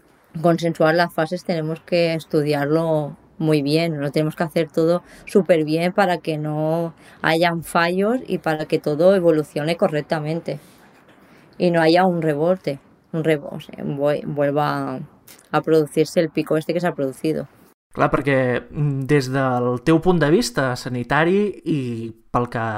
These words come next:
Speaker 2: tu veus a, a l'hospital, la gestió que s'ha fet, no ja a nivell de Ripollet, sinó a nivell estatal, que al cap i a la fi és qui té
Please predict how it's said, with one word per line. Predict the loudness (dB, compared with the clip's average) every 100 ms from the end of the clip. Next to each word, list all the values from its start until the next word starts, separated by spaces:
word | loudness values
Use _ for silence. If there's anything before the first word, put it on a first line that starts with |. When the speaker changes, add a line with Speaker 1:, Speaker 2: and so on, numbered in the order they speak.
| -4
Speaker 2:
tu | -2 2
veus | 2 2 2 -2
a, | -4
a | -6 -6
l'hospital, | -6 -6 -2 2 2 2
la | 0
gestió | -2 -2 0 2
que | 2 -2
s'ha | 0
fet, | 0 -2 -4
no | -2 2
ja | 2
a | 2
nivell | 0 0 0
de | 0
Ripollet, | -2 -2 0 0 -2 -10 -18 -18 -4
sinó | 0 2 4 4 2 2
a |
nivell | 0 2 2 0
estatal, | -2 0 0 0
que | -4
al |
cap | -6 -4
i |
a | -4
la | -4
fi |
és | -6
qui | -4 -2
té | 0 0